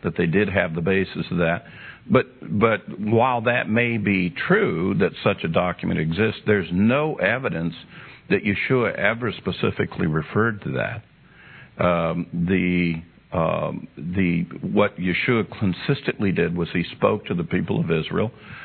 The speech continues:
Many believe that he used the common language of Aramaic as opposed to the formal Hebrew that was used by the scribes and Pharisees.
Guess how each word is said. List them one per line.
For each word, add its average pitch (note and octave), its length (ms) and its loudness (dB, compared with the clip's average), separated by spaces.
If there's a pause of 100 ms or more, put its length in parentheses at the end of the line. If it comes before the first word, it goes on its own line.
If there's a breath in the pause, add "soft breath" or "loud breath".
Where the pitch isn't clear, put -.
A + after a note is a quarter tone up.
(180 loud breath)
Many A2+ 300 4
believe G2 400 0
that G2 100 2
he F#2 60 0
used F2+ 380 2
the F2+ 60 -4
common G2 760 0
language F2+ 720 0 (120)
of E2 220 0 (240)
Aramaic F2 720 2 (720 loud breath)
as E2 240 2
opposed F2 400 0 (100)
to E2 480 2
the E2+ 240 0 (140)
formal F2+ 340 2
Hebrew F#2 600 0 (200)
that E2+ 80 -4
was D#2+ 160 -2
used E2+ 220 0
by E2 100 2
the D#2 140 -4
scribes D#2+ 560 -2
and D#2 160 -6
Pharisees. D2+ 500 -2